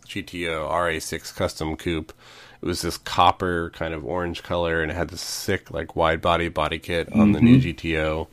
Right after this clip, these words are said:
Speaker 2: Yep.
Speaker 1: And I think that, which is awesome, 'cause I think he said he wanted to go, he wanted to push the design a little further, and the accountant said, "No way, we gotta keep it simple." So I think there's a lot of things that, like, this car could have been just a little bit better and a little well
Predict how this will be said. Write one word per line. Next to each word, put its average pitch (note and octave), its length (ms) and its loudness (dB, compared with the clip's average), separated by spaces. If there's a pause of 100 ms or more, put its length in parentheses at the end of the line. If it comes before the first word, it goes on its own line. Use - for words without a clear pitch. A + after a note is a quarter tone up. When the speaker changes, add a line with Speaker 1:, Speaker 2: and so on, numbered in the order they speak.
(100)
Speaker 2:
Yep. G#2 280 10 (260)
Speaker 1:
And F2 100 2
I - 20 4
think F#2 300 -2
that, - 180 2 (480)
which A2 180 0
is G2+ 80 -4
awesome, E2+ 360 6
'cause F#2+ 140 -4
I G2 100 6
think A2 160 4
he - 160 -4
said G2+ 180 2
he G2 140 -2
wanted F2+ 240 4
to E2+ 60 0
go, E2+ 300 2
he G2 140 -4
wanted G2 160 2
to D#2+ 60 -2
push F2 240 -4
the - 80 -10
design D#2+ 500 0
a - 80 -8
little F2+ 320 -4
further, F2+ 800 0
and F2 220 -6
the - 20 -2
accountant E2 400 -2
said, E2+ 540 -6
"No E2+ 180 -2
way, D#2+ 400 -2 (460)
we - 40 -8
gotta E2+ 140 0
keep D2+ 220 -6
it - 100 -12
simple." D2+ 400 -4
So D2+ 360 -6 (520)
I - 40 -2
think B2+ 120 4
there's G#2+ 140 0
a F2+ 40 -2
lot G2 200 8
of G#2 60 0
things G2+ 260 2
that, G2+ 80 -2
like, D#2 160 -2
this - 100 -16
car A2 220 2
could - 100 -6
have E2 80 2
been E2 160 2
just F2+ 180 -6
a F2 60 0
little G#2+ 260 0
bit A#2 200 2
better A2 280 6
and G2 80 4
a F#2+ 60 0
little G2 240 0
well F2+ 320 -2